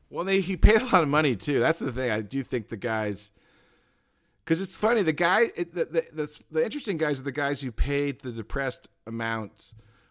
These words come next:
all the P E guys who paid the depressed amounts for the Sixers and the, and the Pistons and everyone before the last, uh, collective bargaining agreement and the new T V deals.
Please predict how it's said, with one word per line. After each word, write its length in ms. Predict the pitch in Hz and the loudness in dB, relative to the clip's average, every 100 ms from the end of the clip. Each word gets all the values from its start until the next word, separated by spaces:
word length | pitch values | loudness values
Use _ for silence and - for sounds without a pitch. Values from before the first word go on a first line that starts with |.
| _ | _
all 100 | - | -4
the 120 | 123 | -2
P 340 | 120 120 107 117 | 0 -2 -2 -6
E 40 | |
guys 540 | 110 101 98 92 - - _ _ _ | -4 -4 -4 -4 -8 -18 _ _ _
who 140 | 113 | -10
paid 220 | - 123 | -2 -2
the 80 | 117 | -2
depressed 400 | 107 98 117 104 | -6 -4 -4 -4
amounts 320 | 104 101 101 | -6 -4 -6
for 80 | - | -8
the 80 | 101 | -10
Sixers 480 | - 107 - 101 92 | -8 -10 -8 -10 -10
and 80 | 95 | -12
the, 60 | 95 _ | -14 _
and 140 | 98 | -14
the 40 | 95 | 4
Pistons 460 | - 107 - 95 | 6 6 2 -8
and 80 | 95 | -6
everyone 220 | 95 95 | -6 -6
before 760 | 90 87 - 123 123 117 110 98 _ _ _ - | -10 -14 -8 -2 2 2 0 -6 _ _ _ -12
the 80 | 110 | -6
last, 520 | 113 104 98 - - _ _ _ _ _ _ _ _ _ _ - - | -4 -4 -6 -10 -18 _ _ _ _ _ _ _ _ _ _ -20 -16
uh, 240 | 95 90 | -14 -14
collective 340 | - 120 110 104 | -14 -14 -12 -6
bargaining 380 | 117 113 110 | -2 -2 -4
agreement 440 | 104 107 104 101 98 | -6 -6 -4 -4 -6
and 140 | 98 | -6
the 40 | 98 | -6
new 100 | 95 | -8
T 220 | - 95 | -10 -10
V 180 | 104 135 | -8 -6
deals. 640 | 113 101 92 92 85 - | -4 -4 -4 -6 -10 -18